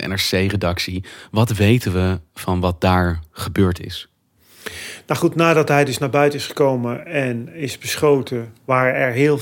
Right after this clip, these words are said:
Speaker 2: heel snel mensen bij die het hebben zien en horen gebeuren, hè. We praten hier over het centrum van de stad, een uitgaansgebied waar altijd heel veel mensen zijn. Vrij snel is, eh,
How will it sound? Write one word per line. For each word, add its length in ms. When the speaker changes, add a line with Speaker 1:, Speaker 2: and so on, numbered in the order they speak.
Speaker 2:
heel 240
snel 440
mensen 340
bij 260
die 200
het 100
hebben 440
zien 360
en 160
horen 400
gebeuren, 500
hè. 100
We 100
praten 320
hier 120
over 160
het 100
centrum 340
van 120
de 60
stad, 300
een 160
uitgaansgebied 680
waar 260
altijd 360
heel 160
veel 120
mensen 300
zijn. 280
Vrij 340
snel 600
is, 460
eh, 320